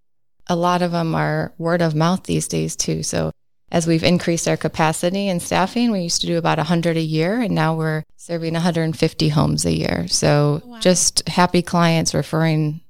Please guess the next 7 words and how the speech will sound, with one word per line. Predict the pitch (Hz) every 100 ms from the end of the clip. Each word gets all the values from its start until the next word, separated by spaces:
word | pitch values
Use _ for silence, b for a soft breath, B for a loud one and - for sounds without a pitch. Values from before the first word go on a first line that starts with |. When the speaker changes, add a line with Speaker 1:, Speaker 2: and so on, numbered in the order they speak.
| - - -
Speaker 1:
people | - 160 151 147
to | 156
us | 151 160 -
has | 151
been | - 151 - 214 -
the | 151
best. | 160 - -